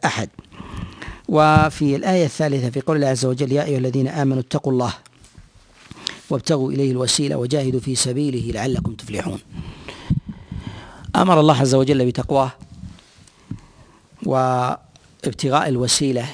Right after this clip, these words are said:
إليه، المراد بذلك الطاعة والعبادة على اختلاف أنواعها الظاهرة والباطنة. فالتقرب إلى الله عز وجل هي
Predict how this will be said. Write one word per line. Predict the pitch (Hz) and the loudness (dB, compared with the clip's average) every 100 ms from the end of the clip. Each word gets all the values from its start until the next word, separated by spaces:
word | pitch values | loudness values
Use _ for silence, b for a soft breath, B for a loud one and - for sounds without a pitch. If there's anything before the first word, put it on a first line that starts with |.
| - - | -14 -8
إليه، | 139 131 120 | -4 -2 -4
المراد | 135 135 147 123 | -4 -2 -2 -2
بذلك | 131 131 123 | -2 -2 -4
الطاعة | 127 - 131 117 104 - _ B B B B B B | -6 -2 0 0 -2 -10 _ B B B B B B
والعبادة | 165 110 123 127 123 117 135 - | 2 6 6 6 4 2 -2 0
على | 147 | 2
اختلاف | 135 147 131 143 | 4 6 6 4
أنواعها | 131 123 127 113 127 - - - | 4 4 4 4 4 2 -4 -6
الظاهرة | 151 135 135 143 165 | -2 2 2 2 2
والباطنة. | 139 143 135 131 120 117 95 - B B B B B B B B B B B B | 2 2 4 2 2 -2 -2 -8 B B B B B B B B B B B B
فالتقرب | - - 135 151 143 | -6 -2 4 4 6
إلى | 135 | 4
الله | 139 143 127 | 4 4 4
عز | 127 127 | 2 2
وجل | 127 147 170 - _ _ _ B B B B B B B B - | 2 2 0 -4 _ _ _ B B B B B B B B -2
هي | 151 151 143 143 147 | 4 6 6 4 2